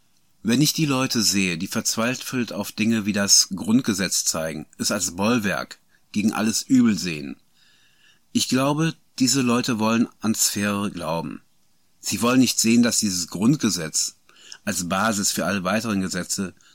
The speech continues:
doch bereits seit vielen Jahren von der Politik nach Gutdünken geändert, und so sehe ich es, missbraucht wird.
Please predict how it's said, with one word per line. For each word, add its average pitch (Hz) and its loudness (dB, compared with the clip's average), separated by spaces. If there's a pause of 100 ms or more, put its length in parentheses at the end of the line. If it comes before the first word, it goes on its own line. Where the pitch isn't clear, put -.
(120)
doch 104 -4
bereits 107 -2
seit 110 -2
vielen 110 2
Jahren 110 2
von 107 -4
der 107 0
Politik 107 -4
nach 101 -6
Gutdünken 104 -2 (120)
geändert, 113 2 (680)
und 98 -2
so 92 -2
sehe 85 -4
ich - 0
es, - -4 (200)
missbraucht 104 -2
wird. - -20